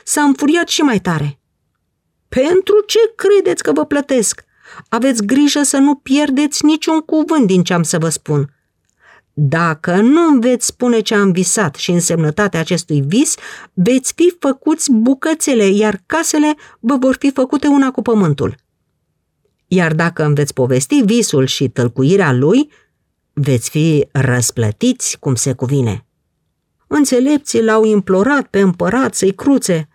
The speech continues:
"Spune-ne visul, maestate, și apoi îți vom da și tâlcuirea lui." Dar regele s-a înfuriat de-a binelea și a strigat: "Dacă nu-mi veți spune visul și tâlcuirea lui, vă voi face după cum am promis.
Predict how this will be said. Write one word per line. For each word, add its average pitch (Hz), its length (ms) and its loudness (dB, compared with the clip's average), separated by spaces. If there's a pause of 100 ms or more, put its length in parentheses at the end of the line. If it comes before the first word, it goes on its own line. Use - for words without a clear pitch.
(400)
"Spune-ne 349 800 2
visul, 285 420 2
maestate, 247 640 0
și 233 120 -2
apoi 277 440 0 (100)
îți 277 220 -2
vom 294 180 2
da 311 160 0
și 311 160 0
tâlcuirea 240 680 0
lui." 170 360 -2 (800)
Dar - 240 -8
regele 202 500 0 (260)
s-a - 180 -6
înfuriat 170 400 0
de-a 202 140 2
binelea 196 560 2
și 190 180 -2
a 226 60 0
strigat: 254 480 -2 (420)
"Dacă 202 580 -2
nu-mi 359 260 4
veți 320 180 -2
spune 349 360 0
visul 311 380 2
și 277 180 0
tâlcuirea 302 560 0
lui, 294 300 2 (240)
vă 240 240 2
voi 269 320 2
face 339 420 -2
după 285 320 0
cum 320 220 -2
am 311 140 2
promis. 294 460 0